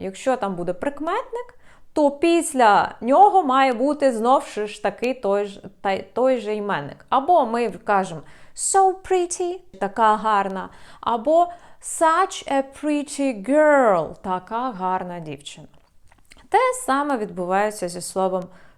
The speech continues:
so. Ви не можете сказати «so girl». А, це буде щось типу такого. Е, «Такий дівчина». «Such a girl». «Така дівчина».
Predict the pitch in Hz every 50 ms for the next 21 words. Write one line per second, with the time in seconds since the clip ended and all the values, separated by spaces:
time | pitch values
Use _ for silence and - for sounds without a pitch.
0 | - - - - - - 277 269 233 190 160 139 - - 190 220 247 262 277 349
1 | 392 370 - 277 262 - - 226 220 247 247 247 208 - - - - - - -
2 | - 247 247 262 277 277 220 190 165 226 240 254 254 254 240 202 175 160 147 139
3 | 143 139 - - - - - - - - - _ _ _ - 185 180 175 170 165
4 | 170 165 165 - - 214 214 214 214 - - - - 202 202 233 233 220 226 214
5 | 214 - 214 208 202 208 - - 202 196 214 202 208 190 - 202 190 175 165 175
6 | 165 160 165 - - - - - - - - - - 202 196 190 185 185 185 185
7 | - 262 254 - - - 320 339 302 247 202 180 170 220 294 381 381 - - -
8 | 311 240 208 190 165 147 147 - - - - - - - - - _ - - -
9 | - - - - - - - - - - - - - - - - - - - -
10 | - - - - - 427 453 554 539 - - 349 240 196 220 254 240 220 208 180
11 | 165 151 135 135 - - - - - - - - 185 180 - 254 262 269 254 214
12 | 190 208 214 185 - - - - 170 160 151 -